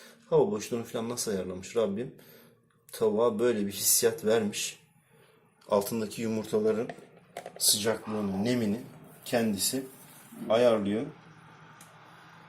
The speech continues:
Ve bu konuda da çok profesyonel. Yani değme makineleri taş çıkarır. Hiçbir problem olmadan da civcivlerini çıkarıyor. Hepsi de dolu şimdi baktıklarımızın. İnşallah diğerleri de öyle olur.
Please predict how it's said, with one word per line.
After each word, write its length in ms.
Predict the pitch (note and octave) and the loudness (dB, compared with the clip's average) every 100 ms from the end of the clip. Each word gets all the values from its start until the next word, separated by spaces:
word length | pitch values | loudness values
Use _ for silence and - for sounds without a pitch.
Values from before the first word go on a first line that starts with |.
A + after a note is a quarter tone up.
| - - - - - - - - - - - - - | -20 -20 -20 -20 -20 -20 -20 -20 -20 -20 -20 -20 -8
Ve 120 | A2+ | -4
bu 60 | C3+ | -2
konuda 340 | E3 C#3+ C#3 | 2 2 2
da 120 | D3+ D#3+ | 2 2
çok 220 | E3+ - | 0 0
profesyonel. 540 | C#3 A#2+ A#2 B2+ A#2+ - - | -2 0 0 0 -2 -4 -6
Yani 240 | A2+ G#2 | -4 0
değme 240 | A#2+ C#3 C#3+ | 4 4 4
makineleri 580 | C3+ C3 A#2 A2+ B2+ | 0 0 -2 0 -2
taş 220 | C3+ C3 - | 0 -2 -4
çıkarır. 400 | - - - - - - - - - - - | -4 -4 -6 -16 -20 -20 -20 -20 -20 -20 -10
Hiçbir 240 | D3+ - C#3 | -8 -6 -6
problem 420 | - C3 B2+ C#3 | 4 4 6 4
olmadan 360 | C#3+ A2+ A2+ A#2+ | 2 0 0 -2
da 120 | B2+ | -2
civcivlerini 520 | C3 A#2+ A2 A2 C3 | -2 -2 -4 -4 -6
çıkarıyor. 420 | - - G#2 G#2+ - - - - _ _ _ _ _ _ _ _ _ _ _ _ _ _ _ _ | -6 -2 -2 -2 -8 -10 -10 -12 _ _ _ _ _ _ _ _ _ _ _ _ _ _ _ _
Hepsi 320 | E2 D2+ - | -10 -6 -6
de 160 | A2 A2+ | -6 -8
dolu 220 | A#2+ A#2+ | -8 -6
şimdi 300 | - G2+ G2 | -6 -6 -4
baktıklarımızın. 960 | G2 F#2+ - - F#2 F2+ F#2 C3 B2+ - - - - - - - - | -4 -4 -12 -14 -12 -10 -10 -10 -12 -20 -20 -18 -20 -20 -20 -20 -20
İnşallah 340 | - - - G2+ G2+ | -10 -8 -8 -14 -16
diğerleri 420 | G2 F#2+ G2 G2+ | -18 -14 -12 -10
de 60 | G2 | -10
öyle 180 | F#2 F#2+ | -10 -8
olur. 320 | A#2 C#3+ - | -8 -8 -10